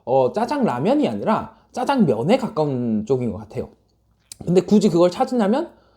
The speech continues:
어, 공화충 매운 버전이라고 생각하시면 될 것 같습니다, 간단하게.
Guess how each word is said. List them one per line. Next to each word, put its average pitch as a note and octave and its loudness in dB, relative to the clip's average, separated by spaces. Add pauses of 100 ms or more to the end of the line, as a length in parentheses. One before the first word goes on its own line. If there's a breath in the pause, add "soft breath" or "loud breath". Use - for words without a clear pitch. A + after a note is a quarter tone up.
(140 soft breath)
어, C3 4
공화충 C#4 -2
매운 B3 4
버전이라고 F#3+ -2
생각하시면 B3 -4
될 C#3+ -2
것 F#3+ -2
같습니다, D3 -6
간단하게. C3+ -4